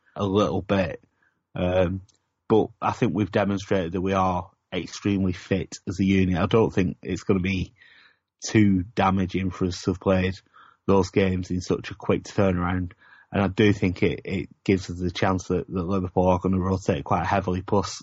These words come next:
as I said earlier, whichever goalkeeper plays, I think they've got big potential to make a goal-costing mistake. So I wouldn't be surprised if we get a point, certainly.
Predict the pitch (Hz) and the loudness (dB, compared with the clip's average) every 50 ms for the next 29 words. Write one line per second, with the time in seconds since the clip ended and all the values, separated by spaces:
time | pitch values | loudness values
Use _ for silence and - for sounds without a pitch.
0 | - - 110 98 101 98 - 104 98 92 95 98 95 95 95 92 98 - - - | -10 -10 -8 -6 -4 -4 -2 -2 0 0 0 0 0 0 0 -2 -4 -6 -8 -6
1 | - 104 92 - 123 113 113 92 87 - 95 95 92 - 92 92 90 - 95 - | -4 -2 0 0 0 0 -2 -2 -4 -4 -4 -4 -4 -6 -6 -8 -8 -8 -12 -8
2 | - 95 98 98 92 98 95 90 - 110 95 80 98 101 90 - - - - - | -6 -6 -6 -6 -6 -8 -10 -8 -4 -4 -4 -2 -2 -4 -6 -8 -12 -18 -18 -18
3 | - - - - - - - - 113 107 - - 107 95 - - - - 107 101 | -16 -16 -16 -18 -18 -8 -2 -2 0 0 2 2 0 0 -2 -6 -4 -2 0 0
4 | 98 - 110 101 92 98 - 104 98 92 90 - _ _ - _ _ _ - 104 | 0 0 0 0 0 0 0 0 2 0 0 -4 _ _ -20 _ _ _ -2 0
5 | 107 104 101 - 104 92 - - 104 101 101 95 98 110 101 - - 104 98 98 | 2 2 0 -2 -6 -6 -2 2 4 4 4 2 2 -2 -4 -4 -2 -2 -2 -2
6 | 98 95 - - 110 107 107 98 98 - - 101 95 92 90 - - - _ - | -4 -6 -2 0 2 2 2 2 0 -2 -2 0 0 0 -2 -6 -14 -20 _ -20
7 | - _ - 143 160 160 139 123 147 - - - 135 131 127 120 - 120 113 - | -12 _ 2 2 4 4 4 2 0 -2 -2 0 2 2 2 2 0 -4 -10 -8
8 | 113 104 107 107 104 - - - 107 98 92 - - - 104 101 87 71 90 92 | -4 -2 -2 -2 -2 -4 -2 -2 0 0 -2 -4 -6 -6 -4 -4 -4 -4 -6 -10
9 | 92 - | -10 -14